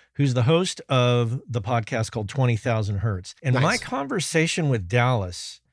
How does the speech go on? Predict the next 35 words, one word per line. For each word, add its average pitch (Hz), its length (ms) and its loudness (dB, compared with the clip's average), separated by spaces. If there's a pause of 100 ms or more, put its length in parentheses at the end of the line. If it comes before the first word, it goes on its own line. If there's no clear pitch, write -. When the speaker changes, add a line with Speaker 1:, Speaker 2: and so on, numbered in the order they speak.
Speaker 1:
he 147 240 -2
considers 135 500 0
himself 123 340 0
more 120 180 2
of 107 100 -2
a 104 40 -4
sound 123 340 2
designer. 107 500 -2
He 110 280 -4 (140)
makes 117 580 -4 (140)
all 131 180 0
kinds 131 300 0
of 101 80 -4
stuff 113 400 -2
other 135 220 4
than 107 200 -2
music. 104 420 -4 (100)
Speaker 2:
Yeah. 131 220 2 (200)
Speaker 1:
But 131 160 2
our 127 140 2
conversation, 170 1200 -2
or 120 100 0
my 139 180 2
conversation 127 640 0
with 107 120 -2
him 143 460 2
and 117 200 -2
you, 113 500 0 (580)
is 101 180 -10
following 135 460 2
a 107 80 0
very 127 540 4
similar 127 480 0
track 110 440 0
about 98 340 -6